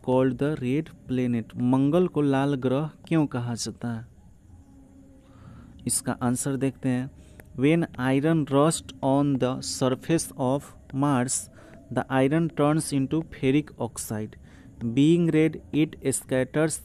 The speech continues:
and reflects red light।" इसका मतलब समझते हैं। कहता है मंगल ग्रह की सतह पर जब लोहा में जंग लग जाता है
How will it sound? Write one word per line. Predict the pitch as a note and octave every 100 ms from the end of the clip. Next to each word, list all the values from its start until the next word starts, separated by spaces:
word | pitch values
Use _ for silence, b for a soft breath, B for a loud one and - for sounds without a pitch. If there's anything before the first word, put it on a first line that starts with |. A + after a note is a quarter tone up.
| -
and | B2 B2+ C#3
reflects | - A#2+ A#2 - B2+ C#3 - - - A#2
red | B2+ D3+ F3 - - -
light।" | D3 A#2 A2 - - -
इसका | - B2+
मतलब | B2 A#2+ C#3
समझते | C3+ C3+ C3+ C3 -
हैं। | C#3+ C3 C#3 B B B B B -
कहता | C3+ C3+ D#3+
है | B2 C3 C3+ - b b b - - - - -
मंगल | B2+ C3 C#3+ E3+
ग्रह | D#3+ D#3 D3+
की | D3+
सतह | C3+ C#3 D3 D3
पर | D3 C#3
जब | C#3
लोहा | C3 C3+ C#3 C#3+ E3
में | D#3+ B2
जंग | - C#3 D3
लग | C3+ C3+ C#3 C3
जाता | - A#2 - C3+
है | C3 A2+ C3+